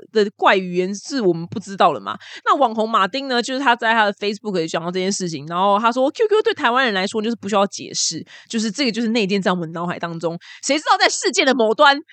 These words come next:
居然会有人因为Q Q这个词而错失百万奖金？<laughs> 对，这，这是 I'm sorry，不好意思欸。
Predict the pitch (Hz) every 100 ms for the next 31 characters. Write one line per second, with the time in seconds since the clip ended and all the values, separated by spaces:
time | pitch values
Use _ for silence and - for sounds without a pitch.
0 | - - 392 392 349 226 202 214 330 349
1 | - 381 370 415 339 381 - _ 453 262
2 | - - 214 214 247 247 - 349 247 -
3 | 277 - 214 185 269 247 214 220 185 190
4 | - 302 262 - 587 - 381 - - 440
5 | 330 269 330 277 269 220 190 214 180 202
6 | 196 180 151